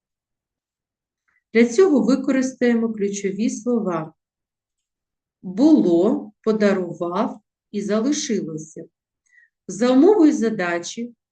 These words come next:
ми знаємо, що він подарував двадцять чотири картини, залишилося п'ятнадцять картин. Нам треба дізнатися, скільки було картин. Ми записали короткий запис.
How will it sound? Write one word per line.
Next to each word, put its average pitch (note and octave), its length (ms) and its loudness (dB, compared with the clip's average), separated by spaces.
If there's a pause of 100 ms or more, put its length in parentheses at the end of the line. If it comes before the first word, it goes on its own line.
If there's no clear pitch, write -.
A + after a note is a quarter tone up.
(240)
ми B3+ 180 2
знаємо, G3 540 0
що - 240 -8
він G#3 340 -2
подарував G#3+ 720 -4 (160)
двадцять F3 520 -6
чотири C4 540 -4
картини, C4 600 -6 (800)
залишилося A3 1080 -2
п'ятнадцять A3 840 -6
картин. C4+ 540 -4 (960)
Нам F#3+ 280 -4
треба F#3 300 -6
дізнатися, B3+ 800 -4
скільки A3 560 -6
було E3+ 380 -8
картин. D#3 520 -8 (580)
Ми - 80 -8
записали F#3 680 -4
короткий - 540 -4
запис. G3+ 560 -10